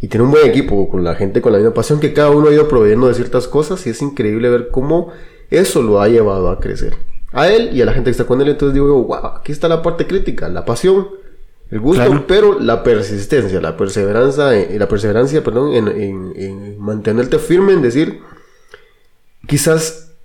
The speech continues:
Speaker 1: no es esto lo que me va a hacer la vida, con esto no voy a vivir el resto de mi vida, quizás no es esto con lo que voy a tener que alimentar a mi familia, pero es una base".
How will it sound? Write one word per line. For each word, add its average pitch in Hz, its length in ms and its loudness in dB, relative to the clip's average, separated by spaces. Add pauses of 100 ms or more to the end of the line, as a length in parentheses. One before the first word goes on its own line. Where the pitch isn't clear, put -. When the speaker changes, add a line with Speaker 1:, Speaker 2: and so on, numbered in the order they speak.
Speaker 1:
no 156 240 2
es 165 160 2
esto 185 280 2
lo 139 200 2
que 123 80 0
me 110 140 4
va 107 120 2
a 127 60 0
hacer 143 200 0
la 135 160 2
vida, 156 260 0 (280)
con 113 180 0
esto 127 220 0
no 143 200 4
voy 143 180 4
a 139 80 4
vivir 117 260 2
el 135 100 4
resto 135 320 -2
de 110 100 0
mi 95 120 -8
vida, 147 320 -2 (480)
quizás 123 260 0
no 143 140 4
es 139 100 2
esto 151 240 0
con 131 160 2
lo 110 120 2
que - 80 -2
voy 107 200 4
a 123 120 2
tener 113 340 0
que 120 520 0 (300)
alimentar 104 580 0
a 131 40 2
mi 123 120 0
familia, 123 480 0 (2000)
pero 113 200 2
es 113 120 0
una 113 140 0
base". 175 320 -2